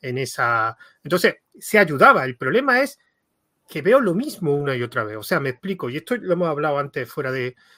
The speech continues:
de la grabación. Primero, no hay, no se ha abierto a perfiles diferentes de usuarios que no sea el usuario de las libertades de Linux, el usuario de, que, que le gusta cacharrear,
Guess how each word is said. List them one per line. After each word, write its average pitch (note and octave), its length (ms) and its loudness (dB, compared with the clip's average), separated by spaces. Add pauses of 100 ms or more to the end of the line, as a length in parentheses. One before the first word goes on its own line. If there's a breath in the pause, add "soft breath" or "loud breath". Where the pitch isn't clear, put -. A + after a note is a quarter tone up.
(300 soft breath)
de C#3+ 200 -4
la C3 100 -2
grabación. B2 480 -4 (480)
Primero, A#3 540 -2 (240)
no F3 280 -2
hay, C4+ 280 -4
no A3 160 -4
se - 120 -6
ha B3+ 60 2
abierto A3+ 760 -2
a E3+ 220 -4
perfiles A3+ 480 -6
diferentes E3+ 500 -6
de E3 80 -6
usuarios E3+ 420 -4
que C3+ 140 -10
no C#3 80 -10
sea E3+ 420 -4
el C#3 140 -12
usuario F#3 680 -4
de C3 260 -8
las B2 180 -8
libertades B2 640 -4
de C3 120 -6
Linux, A#3+ 420 -4 (220 loud breath)
el C#3+ 160 -10
usuario C#3 520 -6
de, B2+ 480 -8 (360 loud breath)
que, B2+ 440 -6
que D3+ 120 -6
le D3 60 2
gusta F#3+ 220 2
cacharrear, D3+ 720 0